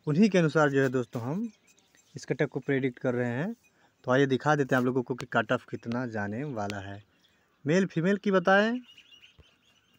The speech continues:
जनरल वालों की, जनरल कैटेगरी से मेल का कट ऑफ रहेगा दोस्तों आपका अगर बहत्तर प्लस है तो बिल्कुल सेफ है दोस्तों। और फीमेल की बात कर ली जाए जनरल कैटेगरी से तो छियासठ प्लस चाहिए।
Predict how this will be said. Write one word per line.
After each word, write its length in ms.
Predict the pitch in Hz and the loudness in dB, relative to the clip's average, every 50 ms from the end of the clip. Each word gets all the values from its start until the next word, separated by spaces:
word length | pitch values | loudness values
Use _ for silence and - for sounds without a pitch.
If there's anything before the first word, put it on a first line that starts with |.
| _ - _ _ _ _ _ _ _ _ _ _ _ _ _ _ _ _ _ _ _ _ _ _ _ - | _ -20 _ _ _ _ _ _ _ _ _ _ _ _ _ _ _ _ _ _ _ _ _ _ _ -12
जनरल 360 | 131 127 127 139 151 156 160 | -8 -6 -4 -2 0 0 2
वालों 220 | 160 160 160 156 | 2 2 0 0
की, 160 | 147 - 156 156 - _ _ _ _ _ _ _ _ _ _ _ _ _ _ _ - | -4 -6 -8 -8 -10 _ _ _ _ _ _ _ _ _ _ _ _ _ _ _ -12
जनरल 320 | 165 143 147 143 147 156 165 | -8 -4 -2 0 0 -2 -2
कैटेगरी 380 | - 165 143 151 139 147 156 | -2 -2 -2 -2 -2 0 -2
से 140 | 151 - 160 147 | -4 -4 -4 -2
मेल 200 | 139 147 160 151 | 0 0 -2 0
का 120 | - 156 | -2 -4
कट 200 | - - 131 131 | -2 -2 -4 -2
ऑफ 140 | 147 143 135 | -2 -4 -4
रहेगा 220 | 139 135 139 139 135 | -4 -4 -4 -4 -4
दोस्तों 360 | 135 135 131 - 143 135 120 | -6 -6 -8 -6 -8 -8 -6
आपका 260 | 120 123 131 156 190 _ _ _ _ _ _ _ _ _ _ _ _ - | -4 -4 -4 -4 -6 _ _ _ _ _ _ _ _ _ _ _ _ -8
अगर 160 | 123 127 123 113 113 | -4 -4 -4 -4 -4
बहत्तर 500 | 117 120 117 123 123 - _ - 196 196 | -4 -2 -2 -2 -2 -4 _ -2 -2 -2
प्लस 340 | 175 170 147 135 131 - - 110 | 0 0 0 0 0 -2 -6 -12
है 220 | 113 120 123 143 180 208 196 _ _ _ _ _ _ _ _ _ _ _ _ - | -10 -8 -8 -8 -8 -10 -14 _ _ _ _ _ _ _ _ _ _ _ _ -10
तो 100 | 135 123 | -8 -4
बिल्कुल 360 | 127 123 117 110 - 156 151 | -2 -4 -4 -2 -4 -6 -6
सेफ 280 | - - 160 156 - - | -2 -2 -4 -2 -2 -2
है 100 | 156 151 | -2 -2
दोस्तों। 400 | 147 147 - - 170 180 190 202 190 _ _ _ _ _ _ _ - | -2 -2 -4 -4 -8 -6 -6 -8 -10 _ _ _ _ _ _ _ -6
और 100 | 127 117 | -6 -6
फीमेल 360 | - - 143 143 160 170 170 147 | -6 -4 -4 -2 -2 -2 -2 0
की 100 | - 147 | 0 2
बात 200 | 147 143 135 - | 2 2 2 2
कर 100 | - 139 | 0 0
ली 120 | 131 127 | 2 2
जाए 140 | 135 139 131 | 2 2 2
जनरल 240 | 131 127 131 127 123 | 0 0 0 0 0
कैटेगरी 340 | 131 127 127 127 123 127 | -2 -2 -2 0 -2 -2
से 120 | 120 - 160 | -2 -4 -4
तो 100 | 165 208 | -4 -6
छियासठ 540 | 175 - - - 123 110 107 104 - 123 - | -8 -8 -8 -4 -4 -4 -4 -4 -6 -10 -10
प्लस 280 | - - 120 117 107 104 - - - | -10 -8 -6 -6 -6 -8 -10 -10 -6
चाहिए। 420 | 123 110 104 104 107 110 107 98 | -4 -4 -4 -4 -4 -4 -6 -6